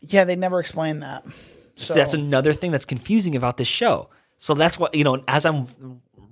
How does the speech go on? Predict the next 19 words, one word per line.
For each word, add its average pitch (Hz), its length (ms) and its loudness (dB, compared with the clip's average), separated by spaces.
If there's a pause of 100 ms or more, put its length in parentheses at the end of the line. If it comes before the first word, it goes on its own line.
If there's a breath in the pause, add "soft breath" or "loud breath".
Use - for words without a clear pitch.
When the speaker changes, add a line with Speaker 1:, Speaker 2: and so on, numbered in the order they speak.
Speaker 2:
reading 165 320 -2
through 175 220 2
it, - 80 0
I'm - 80 -10
thinking 165 320 -10
this - 180 -16
might, 160 280 -6
this - 140 -20
might 147 160 -8
not 143 160 -6
be - 100 -2
the 113 80 0
second 110 280 -4
best 95 240 -6
T 101 80 -6
V 87 120 -8
show. - 200 -12 (400 soft breath)
Um, 101 500 2 (100)
<laughs> - 100 -8